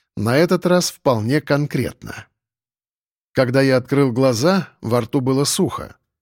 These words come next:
Пить все еще хотелось, но я был не в машине. Точно не в машине. Комната.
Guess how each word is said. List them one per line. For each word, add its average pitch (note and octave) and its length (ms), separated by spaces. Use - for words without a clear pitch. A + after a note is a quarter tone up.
Пить E3 160
все - 180
еще B2 220
хотелось, D#3 640
но C3 280
я A#2+ 220
был B2 260
не C3+ 140
в A2+ 80
машине. C3+ 640
Точно F#3+ 360
не A2+ 120
в G2+ 80
машине. B2 540
Комната. G#2+ 640